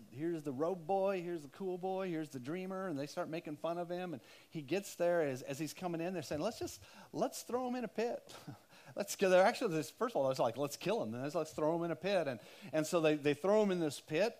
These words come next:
They grab him and throw him in. And can you imagine Joseph? He's about seventeen. Actually, he is seventeen at this point. And he's thrown into this pit. And, uh, and they,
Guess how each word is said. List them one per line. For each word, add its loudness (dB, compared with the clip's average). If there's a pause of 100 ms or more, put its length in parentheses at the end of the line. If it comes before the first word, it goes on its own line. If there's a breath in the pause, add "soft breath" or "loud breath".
They -6
grab 2
him -2
and -6
throw 4
him 2
in. 0
And -8
can -6
you -4
imagine -2
Joseph? -2
He's -4
about 2
seventeen. -2
Actually, -6
he -2
is 0
seventeen -4
at -10
this -12
point. -10 (500 loud breath)
And -2
he's 0
thrown 2
into 2
this -4
pit. -2 (360 loud breath)
And, 2
uh, 6 (340)
and -4
they, 2